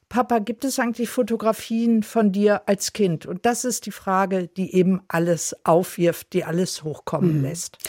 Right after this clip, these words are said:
Speaker 2: Und wie explizit ist das, beziehungsweise wie wird die Geschichte filmisch umgesetzt? Also in Rückblenden dann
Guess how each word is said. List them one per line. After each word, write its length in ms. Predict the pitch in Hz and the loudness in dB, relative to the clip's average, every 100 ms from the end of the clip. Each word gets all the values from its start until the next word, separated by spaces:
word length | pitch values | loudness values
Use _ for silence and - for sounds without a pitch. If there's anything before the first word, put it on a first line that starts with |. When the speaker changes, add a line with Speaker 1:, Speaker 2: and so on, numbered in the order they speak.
| - 180 - _ | -12 -14 -18 _
Speaker 2:
Und 320 | 180 170 - | 2 2 2
wie 220 | 214 240 | 2 2
explizit 880 | 208 196 - - 170 - 202 220 - - | 0 -2 -2 0 0 0 0 0 0 0
ist 280 | 208 - - | 0 0 0
das, 300 | 170 170 - | 2 2 0
beziehungsweise 1000 | 175 - 180 175 160 160 165 175 170 - | -2 2 2 2 4 2 4 2 2 0
wie 300 | 175 185 175 | 0 0 0
wird 340 | 165 175 185 - | 0 0 0 -2
die 120 | 190 | -2
Geschichte 460 | 170 - 185 - | -2 0 -2 -2
filmisch 380 | 180 180 180 170 | 0 2 2 2
umgesetzt? 540 | - 202 175 156 147 - | 0 2 2 2 2 2
Also 220 | 160 - | 0 2
in 140 | 185 | 2
Rückblenden 680 | 175 226 - 147 135 123 139 | 2 2 0 -2 0 0 0
dann 320 | 135 131 135 | 0 0 -2